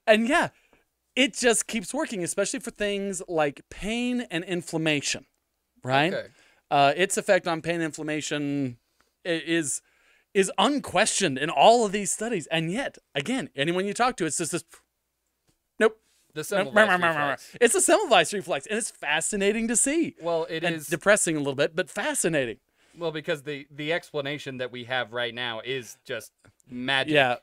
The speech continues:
Speaker 1: yeah. We, we don't know how it works. You know, the, the whole
Speaker 2: Not to be
Speaker 1: system
Speaker 2: di-,
Speaker 1: that
Speaker 2: not to be
Speaker 1: created
Speaker 2: dismissive, right?
Speaker 1: Yeah.
Speaker 2: I don't, I don't wanna be dismissive, but
Speaker 1: Right, but when you start talking about, you know, chi and life force, like, how does it work? Oh, the, the energy meridians of the body is like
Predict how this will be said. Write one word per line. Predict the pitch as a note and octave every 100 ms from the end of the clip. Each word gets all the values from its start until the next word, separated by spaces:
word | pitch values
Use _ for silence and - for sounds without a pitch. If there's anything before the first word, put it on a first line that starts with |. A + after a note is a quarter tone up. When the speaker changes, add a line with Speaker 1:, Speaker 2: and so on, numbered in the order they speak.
| _
Speaker 1:
yeah. | D3+ C3
We, | C#3 E3
we | D#3+
don't | D3+ G#3+ G3+
know | D#3 D#3+ D3
how | C3+ D3 C#3+
it | C3+
works. | C#3 C#3+ C3+ -
You | C#3
know, | C3+
the, | C3 C3+ C3 B2+ - _ _ _ _ D3
the | C#3+
whole | - A3+
Speaker 2:
Not | D#4
to | -
be | D4+
Speaker 1:
system | C#4 G3+
Speaker 2:
di-, |
Speaker 1:
that | F#3+
Speaker 2:
not | E4
to | A3+
be | G#3+
Speaker 1:
created | C#4+ A#3
Speaker 2:
dismissive, | F#3+ F3 - - - _ -
right? | E3+ E3
Speaker 1:
Yeah. | F#4
Speaker 2:
I |
don't, | F#3 A3+
I | A3
don't | G#3+ A#3
wanna | G3
be | F3
dismissive, | D3 C#3+ C3 A#2 A#2
but | D#3 F3+ A#3
Speaker 1:
Right, | G3
but | D#3
when | G3+
you | A3
start | - C4+ G#3+
talking | G#3+
about, | G3 F3+
you | E3+
know, | D#3 C3
chi | - C4+ C4+ A3+
and | F#3+
life | F3+ F#3+ -
force, | A#3 A#3 G3
like, | D#3+
how | G3+
does | F3+
it | F#3
work? | F3+ G3
Oh, | A3+
the, | F#3 F#3+ D#3+
the | E3 D#3 D3
energy | A#3+ B3+ F#3+ F#3 G3 F3
meridians | E3 D#3+ E3 A#3+ A3+ F#3 D#3
of | E3+
the |
body | F3 F#3+
is | D#3+
like | D3 B2